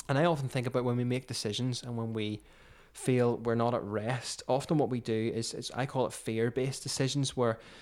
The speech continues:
we feel that we have to do something, whether it's work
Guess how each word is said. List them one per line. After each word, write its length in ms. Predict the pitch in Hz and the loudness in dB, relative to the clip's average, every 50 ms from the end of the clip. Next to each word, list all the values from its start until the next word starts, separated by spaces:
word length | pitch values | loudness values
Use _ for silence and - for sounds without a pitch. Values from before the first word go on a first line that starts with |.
| - - - - | -20 -12 -4 -2
we 120 | 131 123 | -2 -2
feel 280 | - - 139 139 143 139 | 0 2 4 4 6 4
that 100 | 135 - | 4 0
we 160 | - - 120 | -2 -4 -6
have 340 | - - - 127 127 - - | -4 -2 -2 -4 -4 -4 -8
to 80 | - 127 | -10 -6
do 220 | - 120 110 117 | -4 -4 -4 -4
something, 520 | - - 135 135 127 - - 139 127 123 117 | -2 0 0 0 2 2 2 2 2 2 0
whether 200 | 117 117 117 104 | 0 0 0 -2
it's 160 | - - - | -2 -6 -4
work 400 | 113 113 123 135 - - - | -2 -2 -2 -2 -4 -8 -18